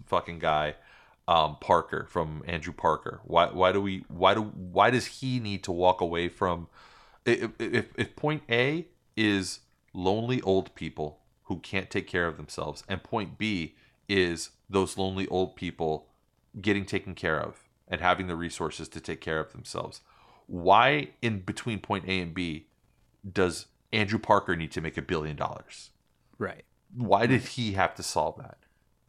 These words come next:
Speaker 1: Just taking care of old people is not a new idea. Like, we could have just done that.
Speaker 2: Yeah.
Speaker 1: So
Speaker 2: It's just the way that everything is set up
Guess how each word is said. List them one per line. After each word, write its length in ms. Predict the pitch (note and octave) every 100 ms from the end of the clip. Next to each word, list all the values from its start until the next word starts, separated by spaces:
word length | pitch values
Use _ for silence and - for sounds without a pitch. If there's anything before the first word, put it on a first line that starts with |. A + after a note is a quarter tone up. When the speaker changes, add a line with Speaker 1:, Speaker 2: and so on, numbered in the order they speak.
| -
Speaker 1:
Just 240 | B2+ -
taking 320 | - B2+ C3
care 180 | A#2+ A#2
of 120 | G2+ -
old 220 | A2 -
people 320 | G2 - E2+
is 100 | D#2+
not 340 | E2 E2+ G2+
a 60 | G#2
new 160 | G2 F#2
idea. 420 | E2+ E2+ D2+ - _ _ _ _ _ _
Like, 140 | G2+ G2+
we 80 | F#2+
could 300 | - B2 G#2
have 200 | A2 -
just 420 | - F#2 - -
done 220 | D#2 D2
that. 220 | - - - _ _ _ _ _ _
Speaker 2:
Yeah. 280 | - G2+ - - _ _ _ _ _ _ _
Speaker 1:
So 320 | - D2 D2
Speaker 2:
It's 160 | G#2+ -
just 280 | G2+ - - _ -
the 100 | A2+
way 380 | G#2 G#2 G#2+ G#2+
that 260 | G2+ G2 -
everything 520 | G#2+ G2+ G2 F#2+ F#2
is 80 | F#2
set 220 | - E2+
up 280 | E2 -